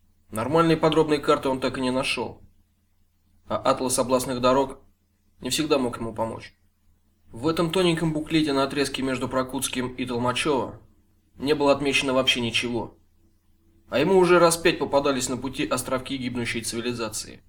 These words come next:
Это были даже не деревни, а дачные посёлки разной величины.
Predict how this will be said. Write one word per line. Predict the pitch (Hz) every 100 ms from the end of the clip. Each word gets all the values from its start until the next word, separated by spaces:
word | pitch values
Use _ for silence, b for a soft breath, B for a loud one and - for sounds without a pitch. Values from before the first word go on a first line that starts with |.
| _ _ _ _ _ _ -
Это | 123 147
были | 139 135
даже | 131 120 120
не | 120
деревни, | 135 127 98 - _ _ _ _ _
а | -
дачные | 123 113 110 107
посёлки | 113 - 131 127 120
разной | 117 110 113
величины. | 110 110 - 107 104